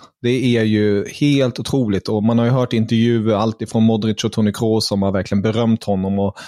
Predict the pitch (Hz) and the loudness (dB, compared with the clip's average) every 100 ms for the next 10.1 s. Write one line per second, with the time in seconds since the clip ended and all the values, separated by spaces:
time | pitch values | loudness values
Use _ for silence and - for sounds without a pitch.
0 | - - - _ - 98 92 95 110 104 | -20 -20 -20 _ -4 -2 -2 -4 -4 -2
1 | 107 104 101 104 107 110 107 95 110 110 | 0 0 -2 -4 -2 0 0 -2 -6 -4
2 | 110 - 107 110 107 101 - 113 110 - | -2 -2 -2 -2 0 -2 0 -2 -2 -4
3 | 120 - - 92 - - 98 95 98 98 | -6 -6 -4 -4 -4 -4 -4 -4 -4 -4
4 | 101 98 113 107 - 139 117 - - 85 | -2 0 0 -2 -2 -4 -2 -6 -8 -8
5 | 87 - - - - _ _ _ 92 92 | -8 -10 -14 -20 -20 _ _ _ -20 -16
6 | 87 101 - _ - 110 107 104 104 104 | -12 -12 -12 _ -14 -6 -2 0 0 0
7 | 98 101 95 95 95 - 98 - 104 101 | 0 0 -2 -2 -4 -4 -4 -2 -2 0
8 | 95 92 87 90 92 87 - 92 90 - | 0 -2 -4 -4 -6 -6 -8 -6 -4 -2
9 | - - - - - _ _ _ - 110 | -2 -4 -12 -20 -20 _ _ _ -2 -2
10 | - | -2